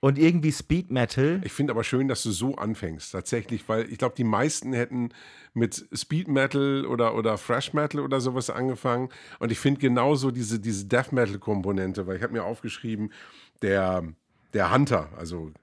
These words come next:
Speaker 2: Christian Seitz heißt er eigentlich, erinnert mich vom Gesang total an, äh, Toro,
Speaker 1: Aha.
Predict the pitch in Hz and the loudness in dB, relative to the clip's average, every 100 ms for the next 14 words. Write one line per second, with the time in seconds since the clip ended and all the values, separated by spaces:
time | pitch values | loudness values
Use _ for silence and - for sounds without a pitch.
0 | - - - 107 92 87 95 110 - 85 | -12 -6 0 0 2 0 0 0 -2 -6
1 | 82 - 78 71 78 80 98 - _ - | -6 -8 -10 -10 -10 -10 -10 -12 _ -20
2 | - - - _ 107 107 123 123 127 117 | -20 -20 -20 _ -2 0 2 0 0 -2
3 | - 117 117 110 101 113 123 - 110 - | 2 2 4 4 4 2 0 -2 -6 -2
4 | 113 123 135 123 107 107 107 104 104 104 | -2 0 -2 -2 -2 0 0 0 -2 -4
5 | 95 92 92 87 - _ - - 185 104 | -4 -4 -6 -8 -16 _ 0 2 4 2
6 | 135 - _ _ _ _ _ - 80 80 | 0 -2 _ _ _ _ _ -8 -4 -4